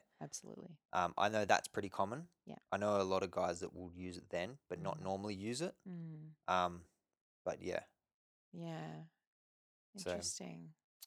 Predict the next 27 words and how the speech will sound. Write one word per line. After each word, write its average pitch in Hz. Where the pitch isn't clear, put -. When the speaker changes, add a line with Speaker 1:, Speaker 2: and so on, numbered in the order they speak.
Speaker 2:
I -
wanted 147
to 165
ask 120
a -
book 101
recommendation, 104
Speaker 1:
Mm. 196
Speaker 2:
one 92
that 92
can 113
be 101
about 92
anything. 135
I 98
know 104
you 113
recommended, 92
you 92
had 107
a, 90
a 90
book 90
in 92
mind 87
on 82
polyamory, 92